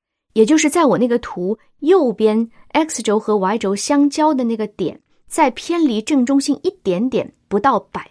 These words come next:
分之二的地方。所以我们看不出来，而当年的哥白尼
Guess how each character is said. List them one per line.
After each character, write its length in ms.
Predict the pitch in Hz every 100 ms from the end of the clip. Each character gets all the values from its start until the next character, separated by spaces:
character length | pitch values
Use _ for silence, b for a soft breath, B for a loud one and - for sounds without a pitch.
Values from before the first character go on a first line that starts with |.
| -
分 140 | 247
之 120 | 254
二 180 | 311 349
的 100 | 165
地 140 | 170 143
方。 120 | - _ _ _ _ _ _ _ _
所 180 | - 311
以 60 |
我 160 | 359 220
们 120 | 110
看 160 | - 294
不 60 |
出 160 | - 240
来， 200 | 185 196 b
而 140 | - -
当 200 | 349 381
年 120 | 262
的 80 | 240
哥 160 | 240 320
白 160 | 233
尼 260 | 233 185